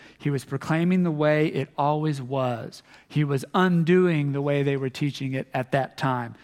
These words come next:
putting it back to the way it was intended. And God, Jesus himself spells out his love for the law of God, but his disdain for the way they were teaching it at that time in, uh, Matthew chapter twenty-three.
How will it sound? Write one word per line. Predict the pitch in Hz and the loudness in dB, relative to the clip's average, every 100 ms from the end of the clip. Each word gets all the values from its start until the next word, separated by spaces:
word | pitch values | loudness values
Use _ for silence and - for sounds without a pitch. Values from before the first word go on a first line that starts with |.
| - | -8
putting | - 147 143 | -2 0 -2
it | 170 147 | -2 2
back | 151 139 - - | 2 2 -6 -10
to | 139 | -8
the | |
way | 135 135 | -4 -2
it | 135 - | -4 -4
was | 135 | -4
intended. | 131 127 135 123 - - - - | -4 -4 -4 -4 -8 -12 -18 -4
And | 165 143 | -2 2
God, | 165 180 196 190 | 4 6 4 2
Jesus | 156 220 247 220 | 2 2 2 0
himself | 208 - 170 139 | 0 0 -2 -2
spells | - - 185 220 185 | -4 4 6 6 6
out | 180 160 135 | 6 6 2
his | 151 143 | 0 2
love | 147 165 190 220 185 139 123 - - | 4 8 8 8 6 2 -4 -14 -16
for | - 156 | -4 0
the | 151 | 0
law | 147 175 220 202 | 2 6 6 6
of | 147 139 | 2 -2
God, | 147 127 120 113 - _ _ _ _ _ _ _ - | -2 0 -2 -8 -12 _ _ _ _ _ _ _ 0
but | 160 156 | 2 4
his | 165 147 | 2 0
disdain | 127 185 - 160 208 220 190 | 2 0 2 2 4 4 2
for | 151 170 | 0 -2
the | 156 | 2
way | 170 180 | 2 4
they | 170 170 | 4 4
were | 151 | 2
teaching | 151 214 190 151 147 | 2 2 2 -2 -2
it | 147 - | -4 -2
at | 143 147 | -2 0
that | 147 - | -2 -2
time | 160 139 117 110 - - - | -2 -2 -4 -12 -18 -20 -4
in, | 143 135 131 | -2 0 -2
uh, | 117 | -2
Matthew | 120 147 170 - 190 208 214 - _ - | 0 2 0 0 0 0 -2 -8 _ -6
chapter | 147 135 - 117 | -2 -2 -6 -14
twenty-three. | - 151 156 156 139 123 | -4 -2 -2 -4 -6 -6